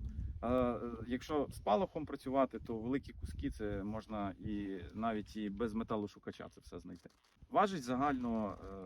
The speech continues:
вага спорядженого там шістдесят грам. От в чому перевага? В тому, що я тротилом не зможу зробити там розколювання на такий.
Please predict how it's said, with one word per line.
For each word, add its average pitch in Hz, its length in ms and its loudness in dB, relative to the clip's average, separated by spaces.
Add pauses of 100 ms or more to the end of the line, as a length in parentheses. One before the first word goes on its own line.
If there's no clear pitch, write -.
(420)
вага 127 480 2 (120)
спорядженого 113 880 2 (1120)
там 214 100 -18
шістдесят 98 460 -6
грам. 90 200 -6 (180)
От - 60 -18
в - 180 -18
чому 180 320 4
перевага? 143 580 8
В - 140 -4
тому, 135 160 4
що 131 160 0
я 160 160 6
тротилом 165 560 4
не 143 80 2
зможу 143 360 0
зробити 127 520 0 (340)
там 117 280 0
розколювання 135 680 4
на 127 100 2
такий. 113 400 -2